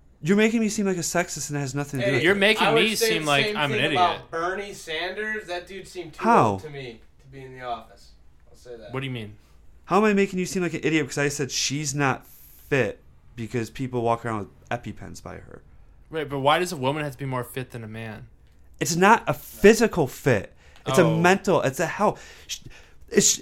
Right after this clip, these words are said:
Speaker 1: is Trump walking around fainting?
Speaker 3: Uh, I don't know. Probably.
Speaker 1: Is Hillary?
Speaker 3: No.
Speaker 1: Yes, she is.
Speaker 3: No, well, 'cause she did once. Has Trump ever fainted in his life?
Speaker 1: She's
Speaker 3: Or,
Speaker 1: okay.
Speaker 3: or are you saying she is because it was caught on video once?
Speaker 1: It has nothing to do with, say her.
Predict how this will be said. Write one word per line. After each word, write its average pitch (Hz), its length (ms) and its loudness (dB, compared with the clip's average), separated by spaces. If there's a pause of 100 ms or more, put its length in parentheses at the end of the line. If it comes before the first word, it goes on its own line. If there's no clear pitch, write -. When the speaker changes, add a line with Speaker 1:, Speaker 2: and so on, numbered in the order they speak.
Speaker 1:
is 185 220 8
Trump - 540 6
walking 175 360 8
around 156 280 4
fainting? 104 640 -2 (560)
Speaker 3:
Uh, 135 220 -4 (100)
I 170 160 -10
don't 226 180 -12
know. 131 280 -8
Probably. 156 580 0
Speaker 1:
Is 160 140 4
Hillary? 117 500 6 (880)
Speaker 3:
No. 147 380 -8 (880)
Speaker 1:
Yes, - 520 -2
she - 200 -8
is. - 440 -8 (120)
Speaker 3:
No, 185 100 -12 (120)
well, 180 140 -4
'cause 190 240 0
she 202 140 0
did 196 280 2
once. 165 340 -2
Has 160 140 -2
Trump 196 320 2
ever 170 220 0
fainted 143 420 -6
in 135 140 -6
his 143 240 -6
life? 220 320 -2 (560)
Speaker 1:
She's 185 260 -4 (240)
Speaker 3:
Or, 151 80 2
Speaker 1:
okay. 190 200 8
Speaker 3:
or 214 160 6
are 220 40 4
you 214 160 0
saying 247 240 0
she 202 200 -4
is 202 120 0
because 196 300 -8
it 156 60 -6
was 131 120 -6
caught 165 240 0
on 120 120 -4
video 123 340 -6
once? - 340 -20
Speaker 1:
It 156 40 0
has 190 180 6
nothing 202 480 4
to 233 120 4
do 185 180 2
with, 160 260 0
say 202 280 2
her. 208 220 2